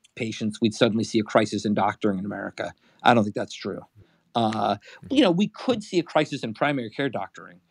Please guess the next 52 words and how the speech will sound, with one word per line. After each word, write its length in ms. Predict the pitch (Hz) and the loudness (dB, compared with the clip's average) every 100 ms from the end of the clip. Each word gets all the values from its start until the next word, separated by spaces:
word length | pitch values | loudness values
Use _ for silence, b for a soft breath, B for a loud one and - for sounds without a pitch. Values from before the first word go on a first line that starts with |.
| _ _ - | _ _ -4
but 140 | 139 | -2
the 80 | - | 2
orthopod 480 | 196 196 - 143 135 | 2 2 -2 -2 -2
making 260 | 123 131 | -2 -2
a 40 | 123 | 0
million 300 | 123 120 117 | 2 0 -2
a 40 | |
year 240 | 117 113 | -2 0
is 120 | 113 123 | -2 -2
not 180 | 113 | -4
gonna 160 | - 107 | -2 -4
go 140 | 113 | -2
become 300 | 107 104 107 | -2 -2 -2
something 240 | 104 - 110 | -2 -2 0
else 180 | 104 - | -2 -2
'cause 120 | 110 | -4
he's 100 | 104 | 0
making 260 | 107 104 | 0 0
eight 140 | 104 95 | -4 -4
hundred 240 | 95 101 | -10 -10
thousand 360 | 95 90 - 98 | -10 -8 -10 -14
a 40 | |
year. 260 | - - - _ b b b b | -10 -10 -12 _ b b b b
You 120 | 127 | 4
know, 220 | 117 98 - | 4 4 -6
it's 160 | - 120 | -6 -4
just 160 | 117 120 | 0 2
not, 220 | 107 - _ _ - | 0 -2 _ _ -6
it's 140 | 104 | -4
not 220 | 101 90 | -4 -4
happening. 420 | - 92 92 - - B B | -2 -2 -2 -10 -12 B B
So 260 | - 170 143 | 4 6 6
I 80 | 127 | 2
think 300 | 180 165 - | -2 -2 -2
that 180 | 123 | -4
basically, 720 | 143 131 117 123 - 117 110 104 b b - | -2 -2 -4 -10 -8 -6 -6 -8 b b -10
yes, 640 | 127 127 139 - - - _ - | 2 2 2 -2 -16 -20 _ -8
uh, 400 | - 101 92 113 - | -4 -2 0 0 -2
and 120 | 110 | -4
I 180 | 117 131 | -2 -2
had, 240 | 131 120 | 0 0
that's 220 | 123 127 | 0 -4
why 280 | 127 117 123 | -4 -2 0
I 180 | 117 117 | 0 -2
have, 420 | 117 139 127 110 | 0 0 2 -2
over 180 | 113 110 | -6 -8
the 80 | 107 | -8
past 360 | 123 117 - _ - | -6 -6 -10 _ -8
ten 160 | 123 | -8
or 40 | 107 | -6
fifteen 360 | 123 120 113 | -6 -4 -2
years, 440 | 135 139 117 - | 2 2 2 -2